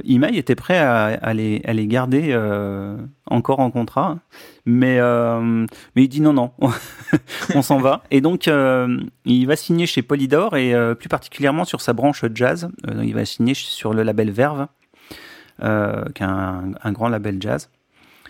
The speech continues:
Euh, donc, euh, voilà, en quatre-vingt-dix, euh, E M I, euh, histoire de se faire un peu de maille, justement,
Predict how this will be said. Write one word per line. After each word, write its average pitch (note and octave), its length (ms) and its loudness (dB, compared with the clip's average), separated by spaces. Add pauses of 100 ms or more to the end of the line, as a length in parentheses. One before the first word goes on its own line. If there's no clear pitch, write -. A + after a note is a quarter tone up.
(340)
Euh, A2+ 400 2
donc, A#2+ 340 0
euh, A2 580 2
voilà, C#3+ 440 0
en C3 100 4
quatre-vingt-dix, D#3+ 960 0 (420)
euh, G#2 480 -4 (960)
E C3+ 80 6
M C3+ 260 4
I, C3 160 2
euh, A2 80 2
histoire A2+ 240 -2
de A#2 60 0
se - 140 -4
faire C3 120 2
un B2+ 100 2
peu A#2+ 180 -2
de A2 180 2
maille, A2 380 0
justement, A#2 500 0